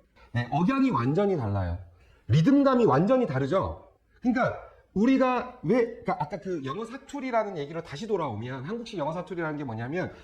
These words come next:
실제로 영어는 저렇게 해야 돼요. 리듬감이 생기는 거죠. 근데 우리는 리듬감이 없이 딱딱 정확하게 끊어주는 거에 익숙하면 안 되죠.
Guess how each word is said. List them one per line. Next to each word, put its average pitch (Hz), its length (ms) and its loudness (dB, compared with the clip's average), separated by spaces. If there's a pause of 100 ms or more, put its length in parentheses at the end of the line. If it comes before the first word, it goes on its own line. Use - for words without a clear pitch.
실제로 302 500 0
영어는 214 280 2
저렇게 202 540 -2
해야 143 240 -4
돼요. 82 300 -6 (400)
리듬감이 240 680 6
생기는 220 360 0
거죠. 92 300 -2 (480)
근데 262 200 4
우리는 220 380 0
리듬감이 226 520 2
없이 196 480 -2
딱딱 - 600 -2
정확하게 208 480 -4
끊어주는 240 580 0 (300)
거에 196 180 0
익숙하면 196 420 -8
안 220 120 -8
되죠. - 240 -10